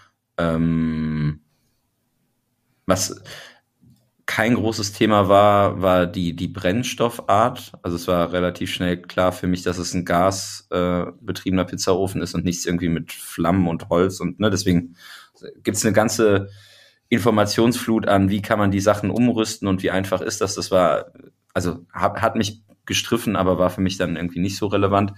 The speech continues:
Ähm, nee, also das war eher so, so nochmal die Au-, die Maße, ähm,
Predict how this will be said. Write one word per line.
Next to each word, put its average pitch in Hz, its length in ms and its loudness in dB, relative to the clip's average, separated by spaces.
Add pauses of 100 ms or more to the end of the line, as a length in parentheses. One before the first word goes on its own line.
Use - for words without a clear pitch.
(640)
Ähm, 92 920 2 (680)
nee, 87 220 0
also 90 340 -6
das 87 180 -8
war 90 220 0
eher 98 220 2
so, 90 160 -2
so 98 160 -4
nochmal 92 260 0
die 90 160 -2
Au-, - 220 4
die - 160 -6
Maße, 113 640 2 (500)
ähm, 87 600 0